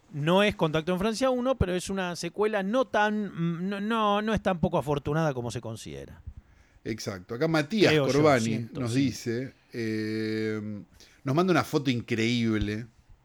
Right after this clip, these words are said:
Speaker 2: que dice, "Este es un negocio de ropa infantil en Villa Ballester y el p-, local se llama Giallo".
Speaker 1: Hermoso.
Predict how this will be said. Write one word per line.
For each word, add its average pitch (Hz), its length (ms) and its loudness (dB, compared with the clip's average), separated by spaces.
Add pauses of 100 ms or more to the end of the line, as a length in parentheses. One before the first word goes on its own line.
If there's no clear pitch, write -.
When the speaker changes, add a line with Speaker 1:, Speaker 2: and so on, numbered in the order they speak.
(520)
Speaker 2:
que 147 100 0
dice, 135 200 2
"Este 165 180 2
es 156 100 0
un 156 100 2
negocio 160 360 4
de 147 40 6
ropa 147 240 4
infantil 131 440 0
en 135 120 2
Villa 135 220 2
Ballester 107 680 0 (680)
y 131 100 0
el 120 120 0
p-, - 180 -8
local 143 300 2
se 156 120 0
llama 151 240 4
Giallo". 131 580 4 (880)
Speaker 1:
Hermoso. 110 500 -10